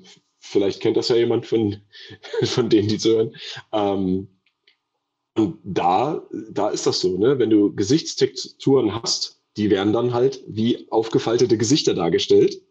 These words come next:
Ja? Manchmal, es gab ja auch Spiele, die haben dann mit dem, mit diesem Spiegelverfahren gearbeitet, da hast du so ein halbes Gesicht. Ja,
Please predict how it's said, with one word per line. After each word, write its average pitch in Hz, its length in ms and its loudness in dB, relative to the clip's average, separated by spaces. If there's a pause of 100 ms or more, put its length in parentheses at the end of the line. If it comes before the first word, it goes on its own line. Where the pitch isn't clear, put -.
(200)
Ja? 87 260 -2 (320)
Manchmal, 113 520 2
es 107 120 0
gab 117 160 -2
ja 131 60 2
auch 101 80 0
Spiele, 123 260 0
die 107 140 2
haben 110 140 0
dann 107 160 2
mit 104 120 2
dem, 101 100 0 (160)
mit 107 140 -2
diesem 98 180 -2
Spiegelverfahren 117 680 0
gearbeitet, 90 420 2
da 87 60 -2
hast 101 140 -2
du 117 60 2
so 95 140 2
ein 85 140 0
halbes 131 340 2
Gesicht. - 480 -2 (1500)
Ja, 98 420 -4